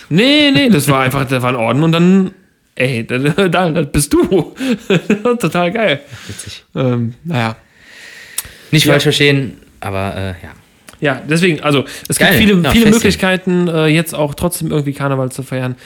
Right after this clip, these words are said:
Speaker 2: Genau.
Speaker 1: Die Januar- und Februarwochen noch umzukriegen. Und, ähm,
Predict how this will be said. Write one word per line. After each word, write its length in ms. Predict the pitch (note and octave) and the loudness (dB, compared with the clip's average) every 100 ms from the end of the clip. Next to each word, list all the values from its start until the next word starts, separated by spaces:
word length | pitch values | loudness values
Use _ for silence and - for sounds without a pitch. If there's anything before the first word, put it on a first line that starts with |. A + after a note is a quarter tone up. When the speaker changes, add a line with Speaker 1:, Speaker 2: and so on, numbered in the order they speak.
| - - | -20 -6
Speaker 2:
Genau. 200 | G#2+ C3+ | -2 0
Speaker 1:
Die 140 | C3+ | 2
Januar- 380 | C3+ C#3+ D3+ C#3 | 2 2 2 2
und 100 | C#3 | 0
Februarwochen 640 | - D#3 C3+ B2+ C3 C3+ B2+ - - _ | 0 -2 0 -2 -2 -4 -8 -10 -20 _
noch 180 | C#3+ D3+ | -10 -4
umzukriegen. 880 | D#3 D3+ D3 - D3 C3+ C3+ C3+ | -2 0 -2 -2 0 0 0 -2
Und, 460 | C#3 C#3 B2+ B2+ B2+ | -4 -4 -2 -2 -4
ähm, 320 | C#3+ B2+ B2 | -4 -2 -4